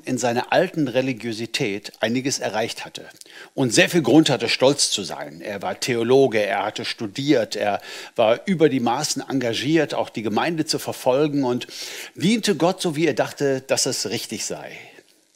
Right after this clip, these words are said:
Und dann kam diese totale Lebenswende, äh, und, ähm, er gab das alles auf.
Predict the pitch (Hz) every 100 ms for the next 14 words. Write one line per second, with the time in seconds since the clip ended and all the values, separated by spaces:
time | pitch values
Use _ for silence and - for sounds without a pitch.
0 | _ _ _ _ _ _ - 143 156 151
1 | 156 151 143 147 135 131 - 139 156 175
2 | 151 151 175 135 - 95 92 107 143 -
3 | - - _ - 113 110 107 110 113 -
4 | 117 110 107 - - 107 104 104 107 104
5 | - _ - - 160 - 156 - 143 151
6 | - 151 95 - -